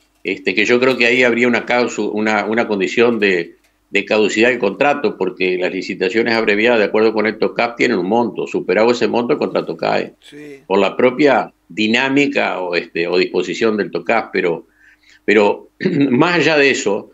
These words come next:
Speaker 1: este, el estado de indefensión, ahora el intendente está diciendo que va a suspender las multas, ¿no? De, de un, de un tiempo a esta parte.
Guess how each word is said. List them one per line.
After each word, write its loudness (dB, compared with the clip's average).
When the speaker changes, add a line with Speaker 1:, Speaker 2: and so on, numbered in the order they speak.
Speaker 1:
este, 0
el 2
estado 2
de 4
indefensión, 0
ahora 4
el 4
intendente 0
está 2
diciendo 2
que 2
va 4
a -6
suspender 0
las 0
multas, -4
¿no? -2
De, 0
de -2
un, -8
de -2
un -4
tiempo -2
a -6
esta -6
parte. -6